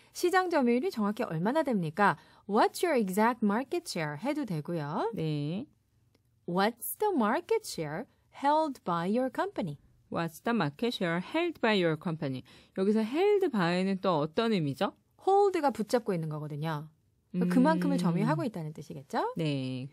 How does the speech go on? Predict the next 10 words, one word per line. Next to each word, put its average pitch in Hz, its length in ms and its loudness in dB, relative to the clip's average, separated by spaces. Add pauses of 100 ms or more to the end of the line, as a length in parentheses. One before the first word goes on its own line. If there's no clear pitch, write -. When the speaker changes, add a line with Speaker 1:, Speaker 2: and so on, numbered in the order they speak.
Speaker 2:
그리고 170 320 -6
또 127 260 -4 (300)
Speaker 1:
또, 180 200 2 (260)
what 214 260 2
does 427 240 4
your 294 120 4
market 214 400 0
share 165 320 -4
look 285 180 -2 (100)
like? - 320 -12